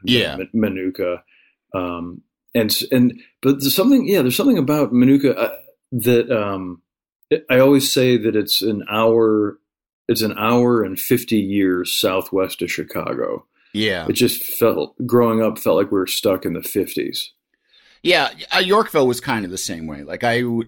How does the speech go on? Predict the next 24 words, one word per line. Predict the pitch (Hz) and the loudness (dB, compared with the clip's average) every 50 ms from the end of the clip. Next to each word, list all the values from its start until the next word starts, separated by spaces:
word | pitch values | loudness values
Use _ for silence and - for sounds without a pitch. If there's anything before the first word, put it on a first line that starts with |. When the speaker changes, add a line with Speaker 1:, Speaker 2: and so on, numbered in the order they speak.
| - - | -4 -6
Speaker 2:
uh, | 113 | -6
'cause | 110 - 135 120 98 107 - _ - | -4 -2 -2 -2 -2 -6 -12 _ -6
m-, | 117 - - - | -6 -6 -2 0
my | 139 139 143 156 151 | 2 4 4 2 2
version | 143 151 139 123 - 127 127 | 2 0 0 0 0 0 -2
of | 117 101 | -2 0
that | 113 113 113 117 113 113 110 | 0 0 2 2 0 0 -2
is | 107 104 - - - - - | -2 -4 -6 -8 -8 -6 -4
it, | 110 104 92 - | -4 -4 -4 -4
it's | 107 110 110 - - | -4 -4 -4 -2 -2
about | 123 107 117 120 117 117 110 | -2 0 2 2 2 2 0
an | 110 113 | 0 0
hour | 117 117 120 117 117 110 | 0 0 0 0 0 0
west | 104 113 117 113 110 - - - - - - _ _ _ _ _ _ _ _ _ | 2 2 2 2 0 -2 -6 -10 -12 -14 -20 _ _ _ _ _ _ _ _ _
on | - 98 98 95 95 95 82 - | -4 -2 -2 0 -2 -4 -6 -6
what | - 101 101 101 101 - 101 | -4 -2 0 0 0 -2 -4
used | 104 107 104 - | -4 -4 -4 -4
to | 117 | -4
be | 98 107 104 | -4 -4 -2
the | 92 101 98 | -2 0 0
Eisenhower, | 101 104 113 117 104 110 104 92 98 90 87 87 90 90 87 | 2 2 2 0 0 -2 -4 -4 -4 -4 -4 -2 -4 -4 -4
the | 82 90 87 | -4 -2 -2
I | 87 92 95 90 | 0 -2 -2 -4
five. | - - 113 110 110 98 92 90 | -2 -2 0 0 0 0 -2 -6